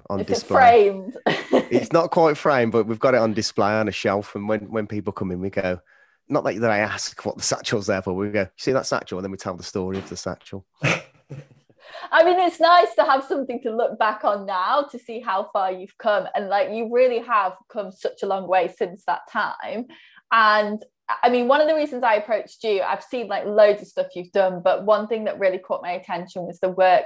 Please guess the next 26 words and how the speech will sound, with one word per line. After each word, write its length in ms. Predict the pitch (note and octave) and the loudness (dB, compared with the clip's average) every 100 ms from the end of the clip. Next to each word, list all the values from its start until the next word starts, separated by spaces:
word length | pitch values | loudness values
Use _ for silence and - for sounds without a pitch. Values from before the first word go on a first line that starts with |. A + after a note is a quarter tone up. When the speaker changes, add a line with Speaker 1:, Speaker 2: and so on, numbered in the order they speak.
| - | -2
Speaker 2:
that 120 | - | -8
you've 200 | F#3+ F3+ | -8 -2
done 280 | G3 F#3 F#3 | 2 2 0
recently 800 | B3+ C#4+ - - E3 D#3+ F#3 - _ - | -4 -2 -6 -6 -6 -4 -6 -10 _ -2
with 180 | F#3 F#3 | 0 0
the 80 | F#3+ | -2
U 160 | G#3 | -4
K 200 | G#3+ G3 | 0 -2
Space 380 | G3 A3 G#3 G#3+ | 0 2 2 2
Agency 680 | G3 F#3+ G3 G3+ A3 A3+ C#4+ | -2 -2 -8 -6 -2 0 0
and 220 | - G3 | -2 -6
TikTok 540 | B3+ - - B3+ F#4+ - _ - - _ - | -8 -10 0 2 2 -2 _ -20 -20 _ -2
about 220 | G#3+ G3+ | 2 2
the 80 | G#3 | 2
Mars 360 | G#3 G#3 A3 | 4 4 4
landing. 440 | A3 G#3 G#3 B3 C#4+ | 0 0 0 0 0
And 100 | B3 | -2
I 60 | - | -2
wondered 280 | C4 D#4 D4 | -2 -2 -4
if 100 | D4 | -6
you 80 | C4+ | -4
could 120 | C4 | -2
explain 440 | - - A3+ G#3+ | -4 0 2 2
a 40 | G3+ | 0
little 240 | G3+ F#3 | 0 0
bit, 160 | F#3+ | -2